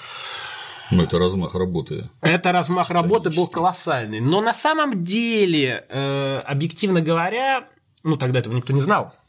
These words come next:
Speaker 2: но мы-то сейчас спустя много лет знаем, на самом деле оно и не требовалось.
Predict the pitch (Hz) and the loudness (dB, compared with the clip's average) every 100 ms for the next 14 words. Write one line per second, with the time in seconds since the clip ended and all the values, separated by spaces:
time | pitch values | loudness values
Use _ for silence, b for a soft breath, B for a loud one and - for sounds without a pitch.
0 | _ _ - - 113 120 123 - - 113 | _ _ -20 -8 0 2 2 0 -2 -2
1 | - - 117 107 113 113 113 160 190 120 | -4 -4 -2 -2 -2 -2 0 0 0 -2
2 | B B B B B B B 139 214 208 | B B B B B B B 0 2 2
3 | 170 151 156 143 135 127 101 82 69 - | 2 0 0 0 0 -4 -4 -8 -12 -14